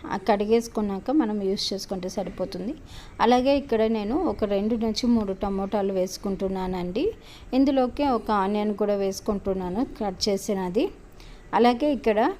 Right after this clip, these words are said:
మ-, పచ్చి మామిడికాయ వేసుకుంటున్నానండి. పచ్చి మామిడికాయ వేసుకునే దే-, ఇది కూడా మనము, ఆ, పచ్చి మామిడికాయ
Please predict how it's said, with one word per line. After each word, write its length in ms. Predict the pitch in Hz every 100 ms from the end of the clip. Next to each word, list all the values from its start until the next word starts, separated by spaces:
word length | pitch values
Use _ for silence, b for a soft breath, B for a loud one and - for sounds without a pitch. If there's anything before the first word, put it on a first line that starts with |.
| 254
మ-, 220 | 208 202 214
పచ్చి 220 | 214 254
మామిడికాయ 420 | 262 254 233 240
వేసుకుంటున్నానండి. 960 | 214 202 - 208 190 202 190 190 185 233
పచ్చి 340 | 294 233 -
మామిడికాయ 640 | 240 240 226 - 214 208 202
వేసుకునే 680 | 202 202 202 - 208 202 247
దే-, 400 | 233 220 214 196
ఇది 160 | 202
కూడా 260 | 233 240 226
మనము, 400 | 220 196 208 349 B B B B -
ఆ, 140 | 202 196
పచ్చి 220 | 220 214 -
మామిడికాయ 680 | 240 240 226 233 226 302